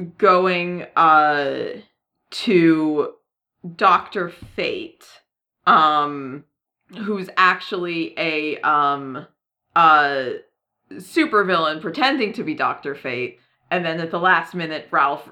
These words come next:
reveals that he actually knew was a supervillain the whole time, and he was just, uh, playing along. So he, uh,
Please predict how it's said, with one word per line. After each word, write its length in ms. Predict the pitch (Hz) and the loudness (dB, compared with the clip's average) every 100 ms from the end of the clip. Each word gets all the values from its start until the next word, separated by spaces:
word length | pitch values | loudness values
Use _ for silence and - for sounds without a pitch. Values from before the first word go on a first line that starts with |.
| _ | _
reveals 600 | 170 160 151 156 135 139 | -12 -10 -6 -6 -6 -8
that 220 | 156 131 | -10 -10
he 500 | - 175 147 139 127 - | -10 -12 -10 -12 -8 -2
actually 760 | 143 - - 143 131 131 123 _ _ _ | -2 -2 -6 -6 -6 -10 -16 _ _ _
knew 320 | 175 254 302 254 | -4 2 2 2
was 220 | 202 185 | 2 0
a 60 | |
supervillain 680 | 180 - 180 170 156 156 160 | 0 -2 -2 -2 -2 -4 -4
the 80 | 156 | -4
whole 220 | 156 165 | -2 -4
time, 460 | 151 196 175 160 156 | 0 2 4 0 -4
and 80 | 160 | -8
he 180 | 165 160 | -8 -10
was 300 | 147 147 - | -10 -14 -8
just, 380 | 156 160 - _ | -6 -6 -12 _
uh, 240 | 160 143 135 | 2 2 0
playing 380 | - 233 151 139 | -4 -4 -4 -6
along. 560 | 135 165 147 139 131 - _ _ _ - | -2 0 0 -2 -6 -18 _ _ _ -10
So 560 | 196 - 156 170 156 151 | -10 -2 2 2 2 -4
he, 720 | - - 185 160 151 151 - - | -8 -8 -6 -4 -6 -8 -6 0
uh, 640 | 156 143 139 123 117 120 | 2 4 2 0 -2 -6